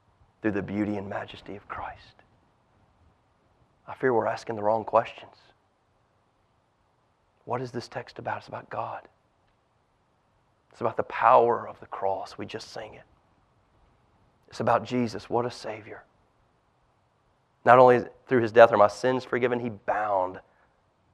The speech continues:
Satan. And now Satan doesn't have the power to deceive. I've still got my flesh, I've still got the world, and that's enough.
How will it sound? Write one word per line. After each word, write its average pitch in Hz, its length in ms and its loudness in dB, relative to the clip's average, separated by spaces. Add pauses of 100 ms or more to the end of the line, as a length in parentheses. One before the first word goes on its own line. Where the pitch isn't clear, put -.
Satan. - 260 -18 (1200)
And 95 220 -10
now 104 460 -4 (420)
Satan 113 320 -10
doesn't 117 260 -4
have 117 160 0
the 117 80 -10
power 107 320 -2
to 101 140 -14
deceive. 98 480 -18 (1080)
I've - 80 -10
still 131 140 2
got 120 100 6
my 131 80 4
flesh, 120 420 4
I've - 100 -16
still 92 120 -6
got 110 160 0
the 156 60 -4
world, 127 420 -4 (540)
and 101 100 -16
that's - 180 -14
enough. 104 300 -12